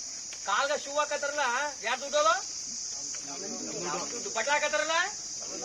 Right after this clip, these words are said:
ವರ್ಷಕ್ಕೆ ಎರಡೆರಡು ಬಟ್ಟೆ, ಎರಡೆರಡು ಶೂ. ಏನ್ ತಿಳ್ಕೊಂಡಿದಾರೆ ಇವ್ರು? ಅಂತ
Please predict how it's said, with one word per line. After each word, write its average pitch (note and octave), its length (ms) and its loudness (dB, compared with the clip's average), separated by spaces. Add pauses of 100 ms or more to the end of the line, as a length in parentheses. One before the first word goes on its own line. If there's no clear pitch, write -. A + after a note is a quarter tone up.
(160)
ವರ್ಷಕ್ಕೆ C#4 440 -4
ಎರಡೆರಡು C4+ 340 4
ಬಟ್ಟೆ, C4 180 2
ಎರಡೆರಡು C4+ 420 8
ಶೂ. C#4 100 -2 (1600)
ಏನ್ C4+ 140 2
ತಿಳ್ಕೊಂಡಿದಾರೆ D4 400 2
ಇವ್ರು? D4+ 220 8 (720)
ಅಂತ B3+ 120 -2